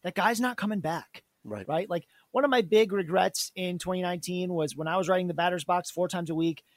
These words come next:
Speaker 1: I was real slow on the uptake with Marte. I said this was a flash in the pan, and I was wrong, right? For that season, I was definitely wrong. But I, I just, I don't see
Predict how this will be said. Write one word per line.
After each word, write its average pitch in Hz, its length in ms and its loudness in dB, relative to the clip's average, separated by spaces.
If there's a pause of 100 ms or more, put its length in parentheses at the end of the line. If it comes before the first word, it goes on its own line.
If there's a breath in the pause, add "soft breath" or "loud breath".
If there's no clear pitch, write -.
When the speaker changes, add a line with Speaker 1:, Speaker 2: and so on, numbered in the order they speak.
(140 soft breath)
Speaker 1:
I 214 60 4
was 180 160 2
real 208 420 6
slow 196 300 6
on 190 80 6
the 180 120 2
uptake 175 300 2
with 160 120 -6
Marte. 151 240 0
I 233 260 4
said 170 180 0
this 156 160 -4
was 147 120 -6
a 143 60 -10
flash 160 260 0
in 160 40 -6
the 147 60 -8
pan, 185 300 -2
and 165 100 0
I 170 60 2
was 147 140 -2
wrong, 151 420 -2 (120)
right? 175 220 0 (240)
For 175 100 -4
that 233 220 0
season, 247 320 -4
I 165 80 -4
was 139 220 -8
definitely 190 420 0
wrong. 165 380 -4 (340)
But - 220 0 (300)
I, 220 100 -6 (100)
I 208 60 -2
just, 220 400 -4
I 185 120 -4 (100)
don't 220 300 6
see 247 480 -2